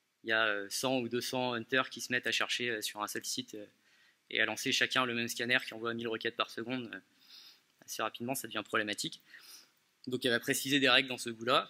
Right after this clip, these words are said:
Ça peut être aussi, je veux formellement pouvoir identifier votre activité de, de recherche de failles. Donc dans ce cas-là, je vais vous demander de passer par un V P N pour pouvoir identifier, identifier votre trafic,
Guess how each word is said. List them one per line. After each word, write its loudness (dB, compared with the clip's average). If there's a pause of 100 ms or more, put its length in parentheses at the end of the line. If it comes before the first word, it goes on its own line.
(140)
Ça -2
peut 6
être 6
aussi, -4 (280)
je -2
veux 2
formellement 4
pouvoir 4
identifier -2
votre -4
activité -2
de, -10 (240)
de -8
recherche -2
de -8
failles. 0 (920)
Donc 2
dans 0
ce -2
cas-là, 6 (100)
je -16
vais -6
vous -4
demander 2
de -18
passer 2
par 0
un -2
V -4
P -4
N -4 (560)
pour -10
pouvoir 2
identifier, -2 (240)
identifier -2
votre -4
trafic, -6